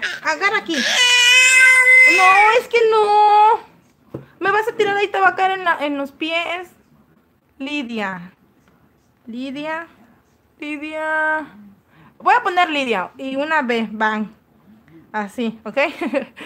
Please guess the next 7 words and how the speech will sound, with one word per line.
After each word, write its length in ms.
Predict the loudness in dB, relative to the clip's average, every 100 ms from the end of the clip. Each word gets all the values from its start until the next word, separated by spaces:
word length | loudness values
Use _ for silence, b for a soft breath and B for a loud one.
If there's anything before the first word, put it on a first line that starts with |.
| B B B B _
Mm, 960 | -8 -6 -6 -6 -6 -6 -6 -6 -8 -8
¿quién 260 | -8 -6
más? 340 | -2 -2 -2 -6 -20 _ _ _ _ _ _ _ _ _ _ _ _ _ _ _ _ -18 -18 _ _ _ -20 -20 -20 -20 _ _
Britney, 560 | -6 -4 -4 -4 -4 -8
vamos 240 | -10 -10 -10
a 60 |
ponerle. 640 | -12 -10 -10 -10 -12 -14